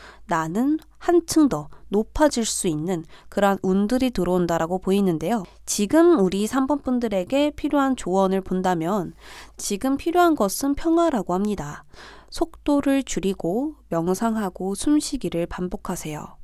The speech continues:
너무 서두르게 되면 나의 마음은 조급해지고 더욱 힘들어질 수 있습니다. 그러니 긴장하지 마시고 편안하게 마음을 가져주시길 바랍니다.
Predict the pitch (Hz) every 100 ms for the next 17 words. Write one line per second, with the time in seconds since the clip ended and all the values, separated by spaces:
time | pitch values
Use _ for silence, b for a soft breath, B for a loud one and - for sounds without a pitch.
0 | - _ - - 175 196 285 302 311 311
1 | 285 254 240 196 151 160 226 170 B B
2 | B B 180 185 233 170 175 196 196 190
3 | 175 190 - 175 - - 226 285 339 -
4 | 170 180 - 330 349 320 - 180 - 170
5 | - 196 151 143 156 - - B B B
6 | - 214 233 180 269 - - - 190 196
7 | 247 240 233 - 180 143 147 196 - 196
8 | 165 - - 311 302 311 277 247 240 202
9 | 160 160 185 196 175 185 180 165 - 180
10 | 180 175 185 165 139 120 -